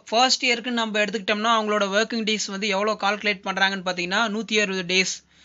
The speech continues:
செகண்ட் இயருக்குன்னு பாத்தீங்கன்னா நூத்தி எண்பத்தாறு days. Hence the principals are requested to upload the details of student attendance based on above working days in presented in format by using the college login. Use the users and password with the already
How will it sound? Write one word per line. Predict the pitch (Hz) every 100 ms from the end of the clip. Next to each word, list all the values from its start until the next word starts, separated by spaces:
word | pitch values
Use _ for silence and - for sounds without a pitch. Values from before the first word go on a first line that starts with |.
| _ - 214
செகண்ட் | 214 262
இயருக்குன்னு | 262 233 247 220
பாத்தீங்கன்னா | 208 208 233 226
நூத்தி | 226 220 208
எண்பத்தாறு | 190 196 180 185
days. | 262 - - - - - -
Hence | 226 254 262
the | 190
principals | 233 254 277 233 247 240
are | 214
requested | 208 240 240 240 226
to | 226 196
upload | 185 233 226
the | 208 180
details | 214 226 220 220
of | 185
student | - 240 240 233 196
attendance | 196 208 214 - - 180
based | 233 233 226
on | 202 196 165
above | 170 202 190
working | 185 - 233 233 - - - - -
days | 214 220
in | 226 233
presented | - 202 247 233 240 214
in | 196
format | 190 208 233 233 185
by | 190 190
using | 220 233 202
the | 190 185
college | 196 214 196
login. | 185 185 233 254 - - - - 226
Use | 262 -
the | 247 226
users | 226 226 240 233 -
and | 185 175
password | 180 208 226 220 214
with | 185
the | 185 175
already | 196 202 208